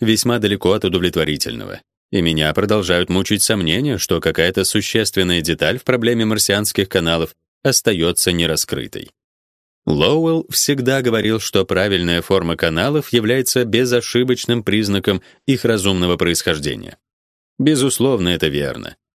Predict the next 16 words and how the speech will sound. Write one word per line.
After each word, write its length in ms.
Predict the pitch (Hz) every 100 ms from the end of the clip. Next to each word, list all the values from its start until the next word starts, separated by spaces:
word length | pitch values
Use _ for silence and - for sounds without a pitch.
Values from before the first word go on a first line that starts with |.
| -
Единственный 680 | 127 113 92 92 - 90 87
нерешённый 520 | 85 82 - 90 85
вопрос, 520 | 85 82 127 156 - - -
с 140 | -
какой 380 | - 131 - 170
стороны 480 | - 135 123 117 107
телескопа 760 | 98 87 87 - 170 156 87 - _
находился 720 | 139 151 147 117 98 98 -
этот 320 | 101 78 92 80
разум. 480 | 69 58 50 50 - _ _ _ _ _ -
По 80 |
Лоуэллу 640 | 80 76 87 113 135 160 156
марсиане 640 | 127 120 - 87 78 82 85
добры 520 | 85 78 78 82 -
и 100 | -
оптимистичны, 1040 | 101 - - 98 107 - 151 - - 50